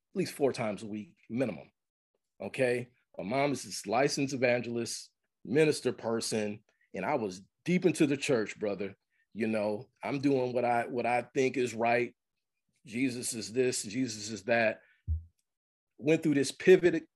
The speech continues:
in twenty twenty. I completely stepped away from that. And I don't, I don't, I'm not saying that's a bad thing. You know,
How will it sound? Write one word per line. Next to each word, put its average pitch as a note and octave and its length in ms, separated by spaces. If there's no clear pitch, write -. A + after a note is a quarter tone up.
in A#2+ 120
twenty D#3+ 320
twenty. D#3+ 640
I D3 100
completely D#3 1160
stepped - 420
away B2+ 560
from A2+ 260
that. A2+ 240
And C#3 120
I F3+ 120
don't, G#3 240
I - 80
don't, F3+ 280
I'm C#3 80
not D3+ 140
saying D#3 240
that's C3 240
a A#2+ 40
bad A#2+ 360
thing. E2+ 200
You A#2 120
know, A2 240